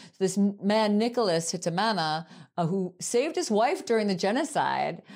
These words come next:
um, Elsie, uh, he grows patchouli.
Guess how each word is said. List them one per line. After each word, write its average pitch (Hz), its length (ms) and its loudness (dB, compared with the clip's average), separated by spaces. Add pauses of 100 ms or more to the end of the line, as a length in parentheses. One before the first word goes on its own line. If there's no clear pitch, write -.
(240)
um, 156 540 2
Elsie, 156 680 -2 (340)
uh, 170 220 2 (260)
he 220 220 -2
grows 175 360 2
patchouli. 196 840 0